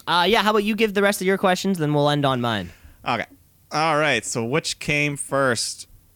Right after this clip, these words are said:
Speaker 2: WrestleMania or Starrcade?
Speaker 1: Okay, so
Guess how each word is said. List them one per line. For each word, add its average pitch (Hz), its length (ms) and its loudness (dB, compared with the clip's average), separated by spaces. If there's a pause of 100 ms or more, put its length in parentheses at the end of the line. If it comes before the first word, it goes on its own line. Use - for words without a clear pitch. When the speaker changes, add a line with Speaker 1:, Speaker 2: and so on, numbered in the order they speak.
(560)
Speaker 2:
WrestleMania 165 880 0 (160)
or 131 160 -2
Starrcade? 123 720 -4 (2000)
Speaker 1:
Okay, 107 440 -4
so 110 560 0